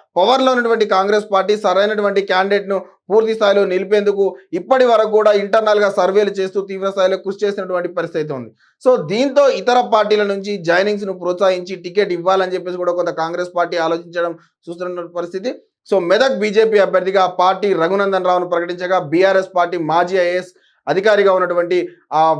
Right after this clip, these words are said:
వెంకటరమణారెడ్డిని ప్రకటించినటువంటి పరిస్థితి. So, వీళ్ళిద్దరు మెదక్ నుంచి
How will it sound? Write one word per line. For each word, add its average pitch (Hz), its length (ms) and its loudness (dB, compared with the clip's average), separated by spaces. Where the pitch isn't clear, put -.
వెంకటరమణారెడ్డిని 202 840 2
ప్రకటించినటువంటి 175 760 -4
పరిస్థితి. 143 440 -8
So, 220 80 4
వీళ్ళిద్దరు 240 440 2
మెదక్ 202 460 2
నుంచి 202 280 -4